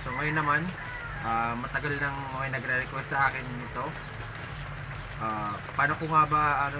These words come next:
ginagawa yung bolt action niya? Ayan, dito yung bolt action. Ah, yung style ng bolt action na, na ginagawa ko, yung nasa hulihan yung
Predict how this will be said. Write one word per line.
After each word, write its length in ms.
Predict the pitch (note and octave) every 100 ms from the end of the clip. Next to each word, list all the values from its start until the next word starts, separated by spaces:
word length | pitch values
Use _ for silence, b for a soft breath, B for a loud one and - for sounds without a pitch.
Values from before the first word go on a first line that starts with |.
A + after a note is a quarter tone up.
| C#3+
ginagawa 560 | C#3 B2+ A#2 B2 C3 A#2
yung 160 | A#2+ A2+ A2 A2 A2 A2 -
bolt 160 | C#3+ C#3 - C3
action 400 | B2+ - - A#2+
niya? 160 | B2 A#2 - - - - - - - - - - - - -
Ayan, 180 | A2 G#2
dito 180 | A#2 B2+ B2+
yung 140 | B2 B2+
bolt 160 | C3 A#2+
action. 380 | A2+ - - A2 - C#3 D#3 D#3+ D#3+ - - C3 B2+
Ah, 260 | C3+ C3+ C#3+
yung 240 | E3+ F#3
style 300 | - - -
ng 260 | G5+ - F#5+ F#5 F5+ F#5 F5+ F5+ F5 E5 E5+
bolt 220 | E5+ E5+
action 340 | E5 D#4+ D#4+ D#3
na, 160 | D3+ D3 - C#3+ C#3+
na 160 | C#3+
ginagawa 480 | D3 D3+ D3 D3 D3 D3+
ko, 80 | D#3+ D#3 - - B2+ - - - - - - - - - C#3 -
yung 320 | C#3+ D3+ D#3+
nasa 240 | D#3 E3 D#3
hulihan 360 | D3+ D3+ D3 D3
yung 240 | C#3+